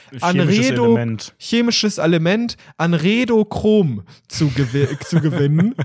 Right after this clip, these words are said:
Speaker 2: und das zu essen und das lässt sie länger leben.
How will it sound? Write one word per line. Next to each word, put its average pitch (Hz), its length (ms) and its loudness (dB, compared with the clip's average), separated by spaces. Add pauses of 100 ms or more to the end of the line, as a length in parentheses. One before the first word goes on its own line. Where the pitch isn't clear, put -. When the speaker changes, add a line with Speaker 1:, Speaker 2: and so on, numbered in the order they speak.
(360)
Speaker 2:
und 190 280 0
das 226 320 -4
zu 233 180 -2
essen 269 440 -2
und 208 260 -2
das 233 200 -2
lässt 233 360 -2
sie 233 140 -2
länger 226 360 0
leben. 208 640 0